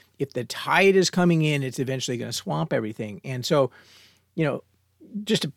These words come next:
kind of put some numbers on it, just for funsies, you know, since two thousand and ten, the money supply, M two,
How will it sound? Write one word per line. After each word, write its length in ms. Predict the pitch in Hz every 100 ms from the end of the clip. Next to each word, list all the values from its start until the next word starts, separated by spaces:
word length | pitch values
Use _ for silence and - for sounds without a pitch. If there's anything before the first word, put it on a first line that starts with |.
| _
kind 140 | 170
of 40 | 139
put 140 | 175
some 160 | 147 156
numbers 340 | 269 294 170
on 240 | 143 127
it, 160 | 117 123
just 180 | 170 -
for 120 | 131
funsies, 560 | - 269 220 131 117 - _ _ _ _ _ _ _ _
you 80 | 165
know, 60 | 131
since 400 | - 214 - - -
two 180 | 240
thousand 400 | 226 208 185 151
and 160 | 147 143
ten, 640 | - 196 175 101 180 214 - _ _ _ _ _ _ _ _ _ _ _ _
the 120 | 196
money 240 | 185 196
supply, 640 | 180 190 - 147 127 120
M 300 | 120 - 147
two, 480 | 160 165 135 127 131